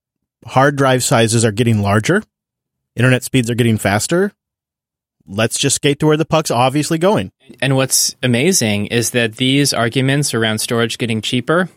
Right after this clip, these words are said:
Speaker 2: you, you literally hear them in, in Ethereum from Vitalik Buterin today, arguing that if the Ethereum blockchain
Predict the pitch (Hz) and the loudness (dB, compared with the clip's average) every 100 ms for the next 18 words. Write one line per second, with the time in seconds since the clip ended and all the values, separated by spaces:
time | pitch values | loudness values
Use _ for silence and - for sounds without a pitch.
0 | _ 123 127 120 127 123 123 131 123 117 | _ -2 -2 0 0 2 2 0 0 -2
1 | 120 120 117 113 110 113 - 113 110 110 | -2 -2 0 0 -2 -4 -4 -4 -2 -4
2 | 110 123 123 113 98 - 110 104 - 107 | -6 -2 0 0 -2 -4 -2 -4 -4 -4
3 | 107 110 - 113 110 101 104 113 107 95 | -4 -4 -2 0 0 -2 -2 0 0 -2
4 | - _ _ _ 113 117 107 113 110 104 | -8 _ _ _ -2 -2 0 0 0 -2
5 | 101 107 101 - _ _ _ _ - 113 | -2 -2 -4 -8 _ _ _ _ -6 -4
6 | - 117 110 104 - 131 127 120 107 107 | -2 0 0 0 0 0 0 0 0 -2
7 | 117 - 117 107 104 98 | -2 -4 -4 -2 -2 -4